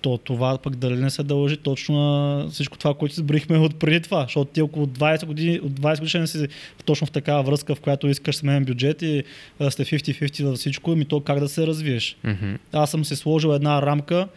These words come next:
Speaker 1: Ако осъзная в момента, в който малко там се усетя, примерно, че два-три месеца нещо не се случва как трябва нещата, и прекратявам ги нещата и това. Или, или п-, слагам рамката и не се с-, и се съобразява с нея,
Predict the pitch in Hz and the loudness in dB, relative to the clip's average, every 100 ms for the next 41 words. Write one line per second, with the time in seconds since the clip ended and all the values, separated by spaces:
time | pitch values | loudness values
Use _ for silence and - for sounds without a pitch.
0 | - - - 156 147 - 208 214 208 185 | -20 -20 -6 -2 0 2 2 2 2 0
1 | 190 190 190 175 - 185 185 165 - 175 | 2 2 2 2 0 0 0 -2 -2 -2
2 | 170 160 147 147 147 151 165 165 156 143 | -2 -2 -2 -2 2 4 4 0 -2 0
3 | 151 143 143 131 - 139 151 147 143 139 | 2 2 0 -4 -4 -4 -2 -2 0 -2
4 | - 123 139 135 139 135 135 - 131 120 | -2 -2 -2 -2 -2 -2 -4 -4 -4 -4
5 | 127 131 135 - 131 156 - 131 127 - | -2 0 0 -2 -4 -4 -8 -6 -6 -2
6 | 123 120 165 214 - 220 - 233 233 202 | -2 -2 -4 -6 -6 -6 -4 -4 -4 -6
7 | - 254 269 170 - 135 156 - 180 190 | -4 -2 -2 -2 -2 -2 -2 -4 0 2
8 | 233 185 220 - - 202 196 175 175 165 | 4 4 2 0 2 4 6 4 2 2
9 | 151 143 156 - - 143 131 - 135 123 | 2 2 0 -4 -2 0 0 0 2 2
10 | 131 139 214 - - - - - - 156 | 2 0 -2 -6 -20 -20 -20 -8 -2 -2